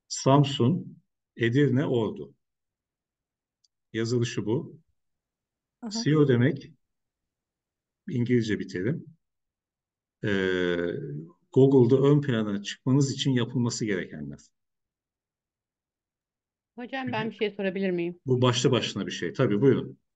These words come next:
Speaker 2: Şimdi ben de bir akademi yönetiyorum, ve sosyal medyasını yapıyorum. Ama aynı zamanda da, e, halk ilişkiler ve reklamcılık mezunuyum.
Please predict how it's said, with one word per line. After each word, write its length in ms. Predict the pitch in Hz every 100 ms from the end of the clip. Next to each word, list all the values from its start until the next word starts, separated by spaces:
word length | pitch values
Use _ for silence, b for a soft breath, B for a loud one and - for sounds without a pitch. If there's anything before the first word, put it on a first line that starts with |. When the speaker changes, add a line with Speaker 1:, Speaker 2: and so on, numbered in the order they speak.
| _ _ _ _ _ _ _ _
Speaker 2:
Şimdi 260 | _ 240 226
ben 240 | 262 247
de 120 | 247
bir 320 | 233 226 -
akademi 420 | 220 247 214 226 226
yönetiyorum, 640 | 202 180 - 170 185 330 _ _ _ _ _ 196
ve 260 | 202 208
sosyal 360 | 202 190 208 196
medyasını 480 | 190 175 180 180 190
yapıyorum. 540 | 170 175 151 156 185
Ama 220 | 190 220
aynı 220 | 220 214
zamanda 440 | 196 190 175 175 180
da, 180 | 277 262
e, 260 | 180 175
halk 340 | 160 175 202 185
ilişkiler 360 | 180 - 202
ve 60 | 196
reklamcılık 560 | 185 185 180 180 175 -
mezunuyum. 540 | 156 143 143 143 135